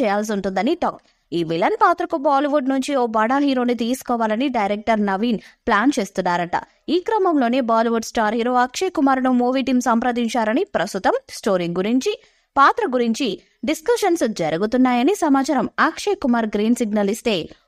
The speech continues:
ఓ భారీ పాన్ ఇండియా సినిమా రావడం ఖాయమని తెలుస్తుంది. ఈ సినిమా out and out యాక్షన్ డ్రామా అని కూడా తెలుస్తుంది. హీరోకు విలన్ కు మధ్య భారీ స్థాయిలో యాక్షన్ ఎపిసోడ్స్ ఉంటాయని టాక్. అందుకు అనుకూలంగా భారీ బడ్జెట్ తో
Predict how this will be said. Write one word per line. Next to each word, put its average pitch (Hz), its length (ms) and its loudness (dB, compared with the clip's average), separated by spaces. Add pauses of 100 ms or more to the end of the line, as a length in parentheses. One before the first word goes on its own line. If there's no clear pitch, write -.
(120)
ఓ 175 40 0 (120)
భారీ 180 260 0 (140)
పాన్ 208 300 2
ఇండియా 233 240 -2
సినిమా 214 240 0 (100)
రావడం 202 260 0 (120)
ఖాయమని 208 420 0
తెలుస్తుంది. 190 420 -4 (400)
ఈ 294 120 -2
సినిమా 330 300 2 (480)
out 180 220 0
and 247 160 2
out 269 120 0 (160)
యాక్షన్ 254 380 -2
డ్రామా 233 320 0
అని 220 120 -2
కూడా 254 200 -2
తెలుస్తుంది. 240 360 -4 (120)
హీరోకు 349 360 0 (100)
విలన్ 240 280 2
కు 240 100 0
మధ్య 214 200 2 (120)
భారీ 214 300 2
స్థాయిలో 214 300 0 (100)
యాక్షన్ 220 340 -2
ఎపిసోడ్స్ 214 400 -4
ఉంటాయని 196 420 0 (220)
టాక్. 185 180 0 (420)
అందుకు 262 280 2
అనుకూలంగా 277 580 2 (480)
భారీ 202 240 4 (100)
బడ్జెట్ 233 360 0
తో 262 60 2